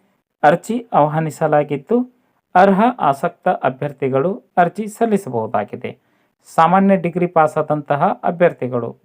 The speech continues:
ಬಿ ಎ, ಬಿ ಕಾಮ್, ಬಿ ಎಸ್ ಸಿ, ಬಿ ಬಿ ಎ, ಬಿ ಸಿ ಎ, ಎನಿ ಡಿಗ್ರಿ ಪಾಸಾದಂತಹ ಅಭ್ಯರ್ಥಿಗಳು ಈ ಒಂದು ಹುದ್ದೆಗಳಿಗೆ ಅರ್ಜಿ ಸಲ್ಲಿಸಬಹುದಾಗಿದೆ. ಹುದ್ದೆಗಳ ವರ್ಗೀಕರಣ, ಮೀಸಲಾತಿ ಅನ್ವಯವಾಗಿ ಹುದ್ದೆಗಳ ಸಂಖ್ಯೆ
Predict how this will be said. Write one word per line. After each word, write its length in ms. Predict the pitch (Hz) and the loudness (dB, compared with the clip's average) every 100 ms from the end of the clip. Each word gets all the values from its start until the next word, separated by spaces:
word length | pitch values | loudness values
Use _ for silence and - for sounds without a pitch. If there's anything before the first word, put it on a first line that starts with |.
| 139 | -2
ಬಿ 120 | 135 | 0
ಎ, 200 | 143 151 | 2 2
ಬಿ 160 | 147 131 | 0 -2
ಕಾಮ್, 280 | 147 143 | -2 0
ಬಿ 120 | 135 135 | -2 -2
ಎಸ್ 220 | 143 - | -2 -4
ಸಿ, 240 | 170 208 _ _ _ _ 147 | -4 -4 _ _ _ _ -4
ಬಿ 160 | 147 | -4
ಬಿ 220 | 143 156 | 0 0
ಎ, 120 | 160 180 | 2 0
ಬಿ 180 | 147 | -2
ಸಿ 220 | 139 151 151 | -6 -2 2
ಎ, 220 | 196 247 _ _ _ | 2 -2 _ _ _
ಎನಿ 200 | 202 220 | 2 4
ಡಿಗ್ರಿ 320 | 226 220 202 220 | 4 4 2 2
ಪಾಸಾದಂತಹ 880 | 180 180 160 151 147 147 139 156 - | 2 2 0 -2 -2 -4 -4 -4 -4
ಅಭ್ಯರ್ಥಿಗಳು 920 | 131 135 127 131 127 151 196 247 _ | -2 -2 -2 -2 0 0 -2 -8 _
ಈ 120 | 147 | -4
ಒಂದು 280 | 151 147 139 | -2 -2 -4
ಹುದ್ದೆಗಳಿಗೆ 840 | 127 131 127 123 120 117 160 208 _ - | -6 -6 -4 -2 -2 -2 -4 -6 _ 0
ಅರ್ಜಿ 440 | 143 127 151 196 | 0 0 -8 -10
ಸಲ್ಲಿಸಬಹುದಾಗಿದೆ. 1080 | 240 233 226 208 160 123 117 113 107 104 - _ _ | -4 -2 0 -4 -2 -2 0 -2 -2 -12 -14 _ _
ಹುದ್ದೆಗಳ 560 | - 160 165 170 165 151 | -4 0 2 4 4 4
ವರ್ಗೀಕರಣ, 680 | 156 147 165 180 185 175 185 208 - _ | 2 0 0 0 2 4 2 0 -4 _
ಮೀಸಲಾತಿ 640 | 147 165 - 160 156 - 156 | -4 0 2 2 2 2 0
ಅನ್ವಯವಾಗಿ 920 | 147 156 156 151 151 147 196 233 - | 0 0 0 2 2 2 -2 -2 -10
ಹುದ್ದೆಗಳ 500 | _ 156 147 151 151 | _ -4 0 2 2
ಸಂಖ್ಯೆ 720 | 147 - 185 180 - 220 247 | 0 0 0 0 0 -2 -4